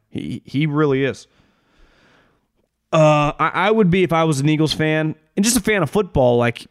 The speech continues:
he's a legit top ten quarterback. We could not have said that a year ago. His improvement was, I would say it's one of the crazier one, first to second year starting jumps. I know it's his third year, but, like,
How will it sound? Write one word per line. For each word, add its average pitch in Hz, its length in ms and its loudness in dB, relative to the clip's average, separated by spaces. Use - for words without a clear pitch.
he's 185 220 4
a 214 40 2
legit 190 360 0
top 175 180 -2
ten 175 160 -2
quarterback. 165 460 -6
We 151 220 4
could 156 180 0
not 160 240 0
have 123 80 -4
said 127 200 -2
that 107 100 -4
a 107 40 -8
year 101 180 -6
ago. 87 200 -16
His 190 200 2
improvement 147 640 -2
was, 110 720 -6
I 180 140 4
would 185 100 4
say 160 140 2
it's 127 100 -2
one 139 140 0
of 127 60 -2
the 117 60 -2
crazier 123 600 0
one, 120 400 -2
first - 460 -2
to 117 100 -2
second 123 380 -2
year 113 340 -4
starting 120 540 0
jumps. - 520 -10
I 127 100 2
know 127 120 4
it's 117 140 -2
his 101 140 -8
third 113 280 -4
year, 98 240 -8
but, 104 140 -10
like, 101 260 -8